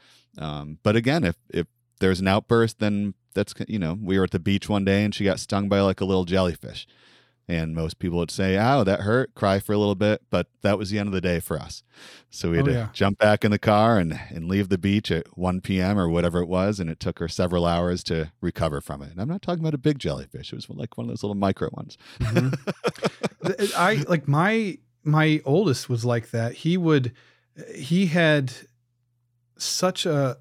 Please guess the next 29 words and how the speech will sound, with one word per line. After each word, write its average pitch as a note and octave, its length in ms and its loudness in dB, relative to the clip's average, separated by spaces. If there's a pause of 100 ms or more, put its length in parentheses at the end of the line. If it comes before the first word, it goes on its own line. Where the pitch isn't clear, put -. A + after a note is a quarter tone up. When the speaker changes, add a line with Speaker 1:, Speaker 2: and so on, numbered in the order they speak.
Speaker 2:
a C3+ 80 -2
bizarre C3 540 2
reaction B2+ 720 0
to A2 120 -10
pain. G#2+ 520 -4 (440)
Speaker 1:
Yes. C3+ 160 -8
Speaker 2:
Um, A#2 460 0 (580)
he - 300 -6
could, D3 500 0
I D#3+ 80 -6
mean, C#3+ 120 2
he'd C#3 180 -2
slammed C#3 360 0
his C3 100 -4
fingers C3 260 0
in B2+ 80 2
a B2 40 0
car B2 220 0
door B2 160 0
before. A#2 560 -2 (480)
Fine. A2+ 420 -2
Like, A2 140 -4
I'm C3 160 2
horrified. A#2+ 460 2
I'm A#2 100 2
like, A2 260 -2
"Oh C3 140 2
my A2 160 0
God." F#2 260 -12